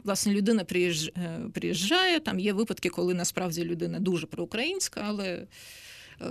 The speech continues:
власне, Пенсійний фонд, е, посилає запити до Пенсійного фонду України, е, до Пенсійного фонду Російської Федерації. Тобто це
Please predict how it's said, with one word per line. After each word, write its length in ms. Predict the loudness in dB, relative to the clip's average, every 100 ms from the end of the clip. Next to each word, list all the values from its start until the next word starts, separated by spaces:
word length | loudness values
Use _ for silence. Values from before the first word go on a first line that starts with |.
| -6 -8 -8
власне, 320 | -4 -4 -2
Пенсійний 320 | 0 2 0
фонд, 200 | 0 -2 -2
е, 180 | -4 -4 -6
посилає 400 | -4 0 2 2
запити 360 | 0 -2 -6 -10
до 80 | -10
Пенсійного 400 | -6 -4 -2 -4
фонду 260 | -6 -6
України, 340 | -4 -4 -4 -6 -10 -12 -10 -12 -6
е, 220 | 0 4
до 140 | 4 4
Пенсійного 320 | 4 4 4
фонду 200 | 2 2
Російської 320 | 2 0 0
Федерації. 560 | -2 -2 -2 -4 -4 -6
Тобто 260 | -14 -12
це 320 | -4 -2 -2